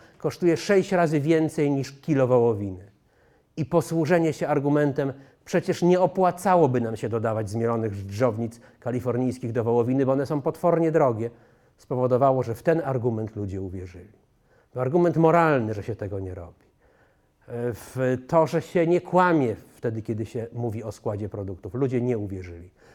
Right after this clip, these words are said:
W to, że McDonald's nie robi tego dlatego, że to się nie opłaca, uwierzyli. Firma została uratowana.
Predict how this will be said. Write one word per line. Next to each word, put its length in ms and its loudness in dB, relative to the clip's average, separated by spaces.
W 100 -20
to, 160 2
że 120 0
McDonald's 600 -2
nie 120 0
robi 240 0
tego 240 -4
dlatego, 360 -2
że 140 -6
to 80 -4
się 180 -8
nie 220 -2
opłaca, 560 0
uwierzyli. 580 -6
Firma 460 -2
została 420 -6
uratowana. 760 -8